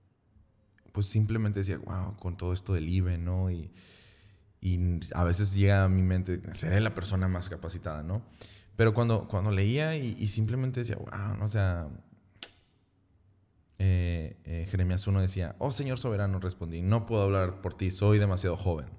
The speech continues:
No digas, "Soy demasiado joven", me contestó el Señor, "porque debes ir a donde quiera que te mande a decir todo lo que te diga. No le tengas miedo a la gente, porque estaré contigo y te protegeré. Yo, el Señor,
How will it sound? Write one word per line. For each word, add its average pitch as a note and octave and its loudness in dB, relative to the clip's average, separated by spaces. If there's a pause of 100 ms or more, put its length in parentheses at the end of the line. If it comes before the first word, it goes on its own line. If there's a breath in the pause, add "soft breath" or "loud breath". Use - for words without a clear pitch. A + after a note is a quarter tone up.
(600 loud breath)
No B2 4
digas, D3 2
"Soy A2+ 4
demasiado G2+ 4
joven", G2 0
me F2 -4
contestó F2+ -4
el E2 -4
Señor, D#2+ -6
"porque F2 -2
debes G2 4
ir A2 2
a A2+ 4
donde F#2+ 2
quiera C3 0
que C#3+ -4
te C3 -2
mande G#2 2
a - 2
decir F#2+ 0
todo G2 2
lo F#2 2
que F2+ -8
te E2 -6
diga. C#2 -8
No G#2 4
le G#2 4
tengas F#2+ 0
miedo F#2 2
a F#2 2
la D#2 -6
gente, F2+ -4
porque F2 -6 (320 loud breath)
estaré D#2+ 0
contigo F#2+ 0
y F2+ 0
te - -6
protegeré. - -10
Yo, F#2 2
el F#2+ 2
Señor, E2+ -6